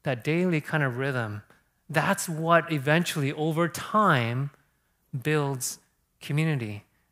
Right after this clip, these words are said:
and strengthens community. Now, this is actually something that children in kindergarten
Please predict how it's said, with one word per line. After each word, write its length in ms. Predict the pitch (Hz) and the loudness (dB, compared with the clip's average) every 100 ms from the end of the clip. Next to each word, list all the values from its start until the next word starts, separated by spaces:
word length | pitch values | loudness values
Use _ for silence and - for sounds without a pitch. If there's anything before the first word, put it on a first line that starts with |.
| _ _ | _ _
and 100 | 123 | -8
strengthens 680 | - - 151 147 135 113 - - _ _ | -6 0 0 0 -4 -6 -8 -14 _ _
community. 580 | - 135 151 151 113 101 - _ _ _ _ _ _ _ _ _ _ _ _ _ - - _ _ _ _ _ _ _ _ _ _ _ _ _ _ _ _ _ _ | -6 -2 0 0 -2 -8 -14 _ _ _ _ _ _ _ _ _ _ _ _ _ -18 -18 _ _ _ _ _ _ _ _ _ _ _ _ _ _ _ _ _ _
Now, 380 | 151 147 143 135 - - - - - - - | 4 4 4 -2 -8 -18 -18 -18 -20 -20 -8
this 220 | 156 156 | -6 -2
is 340 | 151 - - - | -2 -2 -6 -4
actually 840 | 156 165 - 147 131 123 117 120 208 | -2 -2 -2 -4 -2 -2 -4 -8 -10
something 560 | - 160 160 147 127 | -2 -2 0 0 0
that 280 | 117 120 120 - - _ _ | 0 -2 -2 -8 -20 _ _
children 420 | - 160 139 127 120 | -6 -4 -4 -4 -2
in 100 | 117 | -4
kindergarten 800 | - 180 151 123 113 113 113 | -2 0 2 2 0 -2 -6